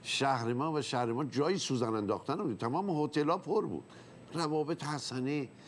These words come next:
زندگی خوب، یادش بخیر. با آقای تقی-،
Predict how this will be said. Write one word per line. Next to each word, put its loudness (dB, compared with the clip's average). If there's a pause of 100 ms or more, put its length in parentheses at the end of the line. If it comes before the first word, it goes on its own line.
(300)
زندگی 2
خوب، 0 (320)
یادش 0
بخیر. -6 (300)
با 8
آقای 4
تقی-، 0